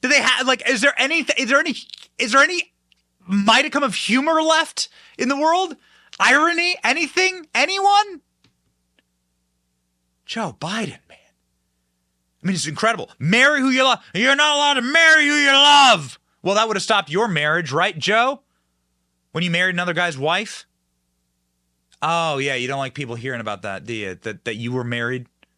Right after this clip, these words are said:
when you started cheating on your wife with Jill Biden, and Jill Biden was married? You, the, no, oh, okay. You're, you're, the enti-, the entire story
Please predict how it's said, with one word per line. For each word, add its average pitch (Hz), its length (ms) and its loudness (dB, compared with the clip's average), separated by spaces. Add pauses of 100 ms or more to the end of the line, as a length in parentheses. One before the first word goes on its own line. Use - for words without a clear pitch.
(380)
when 123 120 -10
you 113 60 -8
started 113 280 -8
cheating 123 280 -8
on 110 80 -10
your 107 160 -10
wife 120 300 -8
with 117 80 -12
Jill 117 220 -8
Biden, 110 400 -8 (680)
and 131 60 -12
Jill 120 120 -8
Biden 104 320 -6
was 120 100 -8
married? 127 380 -8 (1800)
You, 127 380 -8 (100)
the, 135 120 -10 (300)
no, 131 240 -8 (180)
oh, 127 260 -4
okay. 120 260 -8
You're, 117 280 -8
you're, 135 280 -8 (120)
the 139 280 -8
enti-, - 380 -8
the 151 180 -8
entire 160 560 -6
story 151 640 -6